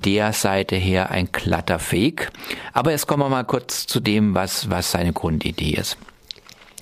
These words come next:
Er geht eben, wie gesagt, davon aus, wir haben eine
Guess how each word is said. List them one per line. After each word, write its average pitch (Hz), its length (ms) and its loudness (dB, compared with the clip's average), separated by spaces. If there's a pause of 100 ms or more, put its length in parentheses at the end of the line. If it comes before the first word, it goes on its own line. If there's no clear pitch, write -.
(760)
Er 151 500 2 (640)
geht - 180 0
eben, 120 200 2
wie 117 80 2
gesagt, 110 280 0
davon 107 240 2
aus, 110 360 2
wir 104 180 2
haben 101 240 2
eine 98 400 2